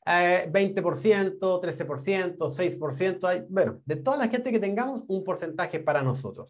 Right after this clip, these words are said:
Y eso se nos paga los días quince y treinta de cada mes.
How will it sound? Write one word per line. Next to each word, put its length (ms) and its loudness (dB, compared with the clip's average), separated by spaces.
Y 120 0
eso 140 2
se 100 0
nos 160 0
paga 420 4
los 200 0
días 380 0
quince 520 0
y 120 -4
treinta 580 0
de 120 -4
cada 240 4
mes. 320 -10